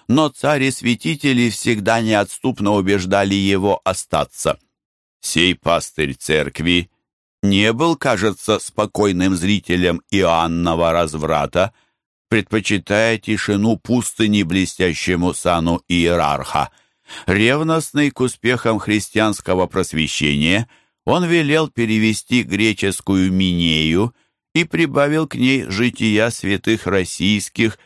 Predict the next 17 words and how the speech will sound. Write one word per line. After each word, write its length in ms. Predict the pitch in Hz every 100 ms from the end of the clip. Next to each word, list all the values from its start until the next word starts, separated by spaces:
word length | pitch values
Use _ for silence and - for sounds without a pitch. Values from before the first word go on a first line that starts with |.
| _ _
как 260 | 104 101 90
древних, 600 | 101 107 104 101 107 98
так 300 | 87 87 87
и 60 |
новейших, 760 | 80 73 65 69 71 - 104 113 _ _ _ _ _
для 260 | 98 110 104
коих 480 | - 120 113 113
собором 760 | - - 104 85 117 113 110 107
двадцать 460 | 85 107 101 98 -
шестого 540 | 98 92 - 95 87
февраля 560 | 85 87 95 92 92 82
одна 240 | 82 85
тысяча 500 | - 87 87 80 85
пятьсот 440 | 80 82 - 87
сорок 340 | - 85 82 -
седьмого 500 | 78 76 80 73 71
года 360 | 69 76 98